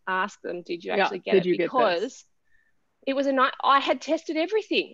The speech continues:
Speaker 1: I had made sure it went through. It B C C'd to me. I received it. I'm just assuming, of course they got it, but they didn't get
Speaker 2: Wow.
Speaker 1: it. So I think you can't just assume that because your email application works well, that it's actually gonna work.
Speaker 2: It's
Speaker 1: Because
Speaker 2: true.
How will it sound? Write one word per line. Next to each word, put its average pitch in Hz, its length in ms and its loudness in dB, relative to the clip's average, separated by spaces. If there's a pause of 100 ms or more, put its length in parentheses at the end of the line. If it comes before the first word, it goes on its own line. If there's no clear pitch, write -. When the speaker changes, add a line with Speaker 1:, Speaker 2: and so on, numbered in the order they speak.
Speaker 1:
I 254 120 2
had 269 160 0
made 285 240 -2
sure 302 160 0
it 240 80 -2
went 220 180 -4
through. 180 240 -8
It 233 160 -4
B 294 160 -4
C 311 160 -6
C'd 285 280 -4
to 294 80 -6
me. 285 300 0
I 185 180 2
received 262 460 -2
it. 180 140 -8
I'm 277 220 0
just 320 220 -8
assuming, 262 520 -4
of 277 140 -6
course 294 560 -6
they 185 160 -6
got 165 240 -8
it, 233 180 -4 (340)
but 220 140 -6
they 269 120 2
didn't 160 260 0
get 190 160 0
Speaker 2:
Wow. 175 60 0
Speaker 1:
it. 151 120 -6 (100)
So 233 460 4
I 254 80 2
think 285 320 -8 (400)
you 247 80 -12
can't 294 240 2
just 311 160 -8
assume 254 320 -2
that 233 140 -6
because 220 580 -8
your 220 400 0
email 185 760 0
application 202 680 -4
works 185 380 -4
well, 180 500 -6
that 190 140 -4
it's 190 160 -8
actually 185 260 -6
gonna 185 160 -8
work. 190 200 -4
Speaker 2:
It's - 80 -10
Speaker 1:
Because 226 240 4
Speaker 2:
true. - 80 -12